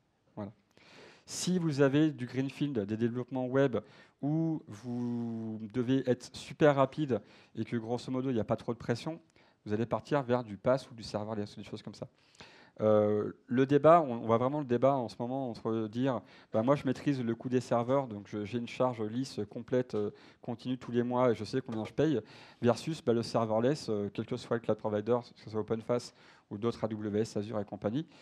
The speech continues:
Euh, bah, un mois, j'ai, euh, peut-être, euh, je paye rien, puis l'autre mois après, parce que c'est, ça a démarré, je paye, euh, trois mille euros et j'ai rien maîtrisé, et cetera, et cetera. C'est à peu près ça le débat, euh, qu'on a aujourd'hui sur le serverless.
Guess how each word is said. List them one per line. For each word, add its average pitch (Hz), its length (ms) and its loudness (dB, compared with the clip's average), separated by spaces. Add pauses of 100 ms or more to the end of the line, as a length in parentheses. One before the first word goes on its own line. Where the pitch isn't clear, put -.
(300)
Euh, 101 680 4
bah, 113 260 4
un 127 100 4
mois, 135 180 6
j'ai, 117 220 0
euh, 113 100 4
peut-être, 107 300 -2
euh, 104 100 -2
je 98 80 -8
paye 107 200 0
rien, 127 440 0
puis - 80 -6
l'autre 117 220 -2
mois 120 120 6
après, 127 300 4
parce 117 140 -6
que 107 100 -8
c'est, 107 340 -2 (340)
ça - 140 0
a 104 40 4
démarré, 113 340 2
je 117 80 -6
paye, 104 220 0
euh, 101 380 -2
trois 107 200 -4
mille 113 160 0
euros 117 240 2
et 117 60 0
j'ai 107 80 -4
rien 101 180 -2
maîtrisé, 110 500 -2
et - 420 -16
cetera, 120 280 2
et 117 40 -2
cetera. 104 260 -6
C'est - 140 -6
à 101 40 -4
peu 117 120 -6
près 123 160 -4
ça - 200 2
le 123 80 0
débat, 113 400 2
euh, 104 140 -4
qu'on 104 200 -10
a 104 80 -2
aujourd'hui 104 360 -8 (880)
sur - 160 -8
le 107 60 -6
serverless. 107 580 4